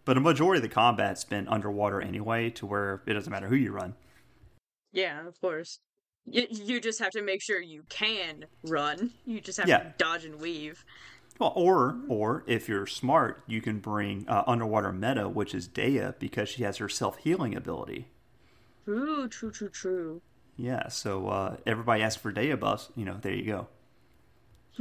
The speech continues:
Speaker 2: There you go.
Speaker 1: Yeah, and just, just run her underwater and you'll be all set. But no, I think that as far as, like, the new lands, what other new areas did we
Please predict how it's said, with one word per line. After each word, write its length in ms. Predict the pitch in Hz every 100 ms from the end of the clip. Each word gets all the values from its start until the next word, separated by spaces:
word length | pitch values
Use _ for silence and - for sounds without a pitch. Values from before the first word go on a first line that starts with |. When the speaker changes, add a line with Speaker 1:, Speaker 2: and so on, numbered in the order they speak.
| 226
Speaker 2:
There 120 | 185
you 160 | 170 170
go. 300 | 160 151 156 381 - - 147
Speaker 1:
Yeah, 180 | 123 110
and 260 | 101 104
just, 200 | 120 117
just 160 | 120 107
run 160 | 120 131
her 80 |
underwater 360 | 131 127 127 110
and 80 | 104
you'll 140 | 113
be 140 | 107 101
all 320 | 107 107 107
set. 340 | - 107 101 - - - - - -
But 240 | 123 117 127
no, 120 | 151
I 180 | 120 131
think 260 | 151 127
that 300 | 123 110 101 -
as 100 | 117
far 220 | 123 123
as, 60 | 117
like, 280 | 110 98
the 460 | - 107 101 101 98
new 280 | 101 120 113
lands, 260 | 117 123
what 140 | 143 220
other 160 | 208
new 160 | 151 143
areas 420 | - 113 139 98 -
did 260 | 95 95
we 240 | 98 98